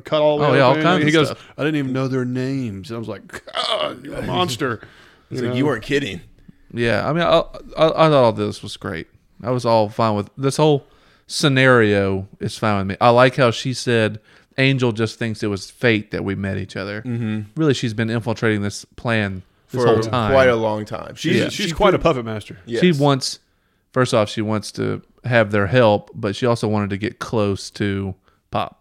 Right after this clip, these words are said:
Speaker 3: Yes.
Speaker 1: The person she believed was the one
Speaker 2: Exactly.
Speaker 1: who got her holler kill.
Speaker 3: And so do we think that she actually likes Angel and, like, that's a relationship that can be pursued, or is that
Speaker 1: I
Speaker 3: about
Speaker 1: think
Speaker 3: to
Speaker 1: everybody's
Speaker 3: all
Speaker 1: a pawn in her game?
Speaker 2: At this point, I hope not.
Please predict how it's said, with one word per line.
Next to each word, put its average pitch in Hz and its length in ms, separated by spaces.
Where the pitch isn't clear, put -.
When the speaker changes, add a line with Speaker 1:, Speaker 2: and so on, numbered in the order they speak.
Speaker 3:
Yes. - 380
Speaker 1:
The 127 60
person 113 340
she 107 260
believed 113 800
was 101 300
the 104 80
one 120 80
Speaker 2:
Exactly. 101 320
Speaker 1:
who 92 80
got 107 100
her 107 60
holler 107 240
kill. 104 180
Speaker 3:
And 117 100
so 139 100
do 135 140
we 143 80
think 151 220
that 147 80
she 151 120
actually 135 280
likes 110 720
Angel 156 600
and, 113 120
like, 110 160
that's 117 200
a 117 60
relationship 113 560
that 113 160
can 117 100
be 104 120
pursued, 131 720
or 110 800
is 107 200
that 110 200
Speaker 1:
I 117 40
Speaker 3:
about 117 100
Speaker 1:
think 123 140
Speaker 3:
to 120 60
Speaker 1:
everybody's 113 400
Speaker 3:
all 104 60
Speaker 1:
a - 60
pawn 110 280
in 101 60
her 107 140
game? 104 300
Speaker 2:
At 120 160
this 156 160
point, 151 260
I 110 80
hope 131 240
not. 107 520